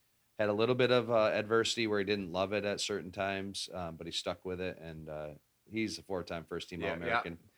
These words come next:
Speaker 1: and, uh, he shattered the record.
Speaker 2: <laughs> Who played in more games, though?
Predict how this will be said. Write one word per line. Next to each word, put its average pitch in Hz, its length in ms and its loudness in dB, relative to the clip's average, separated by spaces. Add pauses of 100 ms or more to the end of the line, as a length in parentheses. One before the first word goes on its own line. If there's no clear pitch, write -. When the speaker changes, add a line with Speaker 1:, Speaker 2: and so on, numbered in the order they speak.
(160)
Speaker 1:
and, 98 180 -2
uh, 90 140 4
he 90 160 -4
shattered 92 400 4
the 82 80 -6
record. 78 320 -6 (440)
Speaker 2:
<laughs> - 800 -4
Who 139 80 -2
played 131 260 4
in 123 60 -2
more 113 180 2
games, 139 300 -4
though? - 200 -4